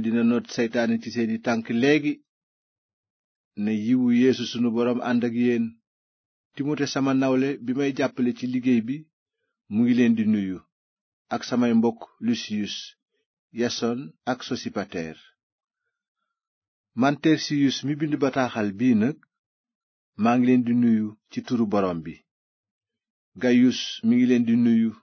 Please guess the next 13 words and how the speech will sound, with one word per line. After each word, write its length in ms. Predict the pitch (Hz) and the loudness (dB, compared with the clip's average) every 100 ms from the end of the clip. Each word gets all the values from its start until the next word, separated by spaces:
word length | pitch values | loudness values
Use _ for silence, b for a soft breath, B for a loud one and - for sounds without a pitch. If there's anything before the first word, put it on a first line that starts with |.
| _ _ _ _ _ _ _ _ _ | _ _ _ _ _ _ _ _ _
moo 180 | 101 123 | 0 2
may 160 | 127 123 | 4 4
ganale 340 | 123 120 110 101 | 2 2 0 -4
ci 100 | 117 | -4
këram, 300 | 113 95 87 - _ _ _ _ _ _ _ | -4 -4 -8 -18 _ _ _ _ _ _ _
te 40 | 117 | -10
foofa 320 | - 127 117 123 | -2 -2 0 0
it 140 | 131 | 0
la 100 | 127 127 | 2 2
mbooloo 340 | 123 120 113 | 4 4 4
mi 100 | 110 | 2
di 100 | 104 | -2
dajaloo. 540 | 104 107 101 95 92 | -4 -4 -2 -4 -6